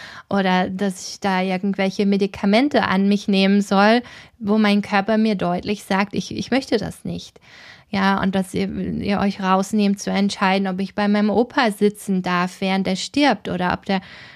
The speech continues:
der Priester dazu kommen darf, wenn, wenn der Opa stirbt, oder, oder das alles verboten ist und der, wir dem Opa über, über Laptop, äh, über FaceTime, äh, uns von ihm verabschieden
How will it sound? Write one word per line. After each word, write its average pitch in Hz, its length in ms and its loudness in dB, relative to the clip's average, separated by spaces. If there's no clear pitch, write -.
der 214 100 -2
Priester 254 440 0
dazu 214 360 0
kommen 196 400 0
darf, 180 480 0
wenn, 196 340 -4
wenn 196 120 0
der 190 120 0
Opa 190 280 -2
stirbt, 185 480 -6
oder, 185 320 -4
oder 196 180 -4
das 196 180 -6
alles 202 260 -4
verboten 214 640 -4
ist 170 280 -6
und 190 140 -4
der, 190 120 -2
wir 196 300 -4
dem 196 160 0
Opa 196 300 -2
über, 190 400 -4
über 196 360 -4
Laptop, 196 640 -2
äh, 185 300 -2
über 208 240 2
FaceTime, 185 840 0
äh, 202 920 -8
uns 202 300 -4
von 196 180 -2
ihm 185 160 -2
verabschieden 180 920 -6